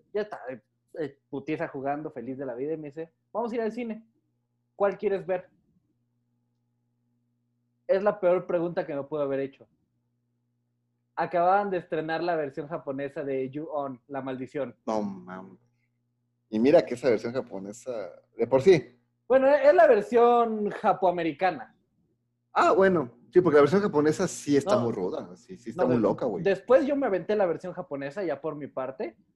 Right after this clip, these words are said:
Speaker 1: Ella desapareció en ci-, circunstancias misteriosas ese día.
Speaker 2: Ah, sí, totalmente, güey.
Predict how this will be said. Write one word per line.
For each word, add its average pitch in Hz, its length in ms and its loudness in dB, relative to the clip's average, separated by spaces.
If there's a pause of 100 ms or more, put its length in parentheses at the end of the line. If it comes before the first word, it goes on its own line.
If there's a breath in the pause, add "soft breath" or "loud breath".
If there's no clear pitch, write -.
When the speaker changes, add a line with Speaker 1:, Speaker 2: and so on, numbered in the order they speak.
(140)
Speaker 1:
Ella 156 880 0 (160)
desapareció 143 580 -4 (140)
en 160 200 -6
ci-, 180 160 -8
circunstancias 170 600 -6
misteriosas 156 520 -6
ese 156 200 -4
día. 156 280 -6 (500)
Speaker 2:
Ah, 165 140 6
sí, 139 160 -4
totalmente, 127 520 2
güey. 107 160 -4